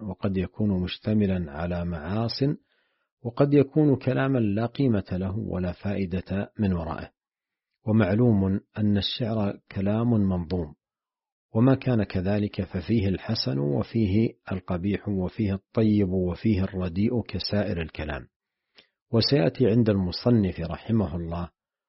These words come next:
قول النبي صلى الله عليه وسلم: "الشعر بمنزلة الكلام، حسنه كحسن الكلام، وقبيحه كقبيح الكلام". وقول نبينا صلى الله عليه وسلم: "إن من الشعر حكمة"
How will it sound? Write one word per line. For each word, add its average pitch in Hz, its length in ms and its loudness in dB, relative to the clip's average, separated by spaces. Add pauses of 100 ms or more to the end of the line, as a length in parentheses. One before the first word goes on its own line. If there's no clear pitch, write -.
(100)
قول 139 260 6
النبي 117 460 6 (160)
صلى 104 160 -2
الله 92 500 0
عليه 87 380 -4
وسلم: 127 600 -2 (140)
"الشعر 123 500 0
بمنزلة 101 800 0
الكلام، 101 560 -2 (540)
حسنه 135 920 2
كحسن 110 520 -2
الكلام، 98 540 -2 (400)
وقبيحه 110 1000 2
كقبيح 98 600 -2 (360)
الكلام". 85 440 -4 (800)
وقول 147 420 8
نبينا 131 480 6 (140)
صلى 101 140 -2
الله 95 300 0
عليه 90 380 0
وسلم: 90 520 0
"إن 104 480 4
من 90 120 -2
الشعر 92 420 0
حكمة" 110 460 -2